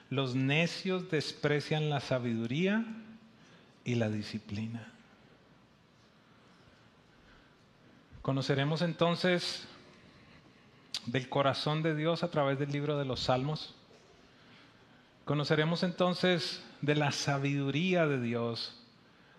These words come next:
del cómo actuar, de cómo tomar decisiones a través del libro de los Proverbios. La pregunta es, ¿cómo podemos conocer la manera en la que debemos vivir?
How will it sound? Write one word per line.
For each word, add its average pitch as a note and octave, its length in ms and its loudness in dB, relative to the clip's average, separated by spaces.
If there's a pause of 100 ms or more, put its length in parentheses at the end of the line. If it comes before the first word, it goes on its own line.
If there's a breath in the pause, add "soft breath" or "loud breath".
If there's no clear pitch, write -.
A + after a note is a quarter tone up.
(160 soft breath)
del C3+ 220 0
cómo E3 500 4
actuar, D3+ 560 4
de B2+ 100 2
cómo D3 260 -2
tomar D3 360 2
decisiones C#3 540 -2
a C3 100 -4
través B2 260 2
del C3 160 -2
libro C3+ 240 -2
de C3 80 0
los C3 140 -6
Proverbios. A#2 680 -2 (1600 loud breath)
La D#3+ 80 0
pregunta E3 380 4
es, - 440 -2
¿cómo G3+ 640 2 (360)
podemos F3 500 2
conocer C3+ 760 2
la C3 60 -2
manera C3 340 0
en C#3 60 0
la C#3 120 0
que C#3+ 100 0
debemos B2 480 0
vivir? A2 420 -2